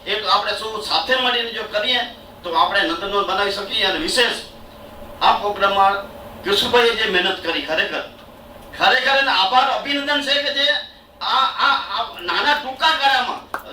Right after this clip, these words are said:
સાહેબે મારા ઘરે તે આવ્યા હતા, મને કીધું, "આવી કાંઈ વાંધો નથી, હું તો તમારી સાથે છું, મને ગમે તે બોલાવશો, હું તમારી સાથે આવીને રહીશ."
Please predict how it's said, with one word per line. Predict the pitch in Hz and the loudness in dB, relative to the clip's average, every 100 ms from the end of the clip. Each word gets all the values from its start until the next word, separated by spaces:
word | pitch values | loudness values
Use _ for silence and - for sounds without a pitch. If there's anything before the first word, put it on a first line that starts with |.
| - | -6
સાહેબે | - 233 233 | -4 -2 0
મારા | 226 240 | 0 0
ઘરે | 208 240 | 0 -2
તે | 240 | 0
આવ્યા | 240 - 254 | 0 2 2
હતા, | 233 220 - | 2 2 0
મને | 196 220 | -4 -6
કીધું, | 214 - - - - - | -4 -6 -6 -6 -4 -4
"આવી | - | -6
કાંઈ | - - 285 | -6 -4 -2
વાંધો | 262 262 | -4 -4
નથી, | - - - - - - | -6 -4 -6 -6 -10 -10
હું | - | -10
તો | - - | -10 -8
તમારી | - 240 | -8 -6
સાથે | 247 - - 240 | -8 -8 -8 -8
છું, | - 240 220 | -10 -10 -10
મને | 214 | -10
ગમે | 208 196 226 | -10 -12 -10
તે | 226 | -12
બોલાવશો, | 214 190 208 214 247 262 - - - | -12 -6 -6 -4 -6 -6 -10 -18 -10
હું | 202 | -6
તમારી | 208 226 - | -2 0 2
સાથે | - 190 | 2 4
આવીને | 170 254 - | 2 2 0
રહીશ." | 180 175 254 - | 0 0 0 -2